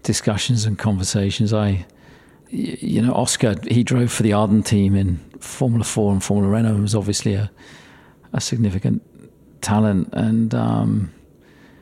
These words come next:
there was an opportunity for Red Bull to look at him at the time, and we, you know, we didn't take up that option, which is something that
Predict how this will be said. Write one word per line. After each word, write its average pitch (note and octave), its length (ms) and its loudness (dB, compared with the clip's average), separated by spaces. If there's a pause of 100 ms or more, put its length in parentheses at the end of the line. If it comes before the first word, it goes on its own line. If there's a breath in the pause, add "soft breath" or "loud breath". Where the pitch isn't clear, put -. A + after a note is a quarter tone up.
(140 loud breath)
there G#2+ 180 0
was G2+ 260 -2
an G#2 120 2
opportunity G#2 720 -2
for - 360 -6
Red A2+ 220 2
Bull A2+ 120 0
to - 120 -4
look A2+ 140 2
at A2+ 60 0
him G#2 100 4
at G#2+ 100 0
the G#2+ 80 -2
time, B2 300 2
and A2 220 2
we, G#2 220 0 (280)
you - 280 -4
know, A#2 60 2
we A2+ 80 0
didn't A2 180 2
take G#2 200 -2
up G#2+ 120 0
that G#2 140 0
option, A2 380 0
which G2+ 180 0
is G#2 220 -6 (440 loud breath)
something G#2+ 640 0
that A2 280 -2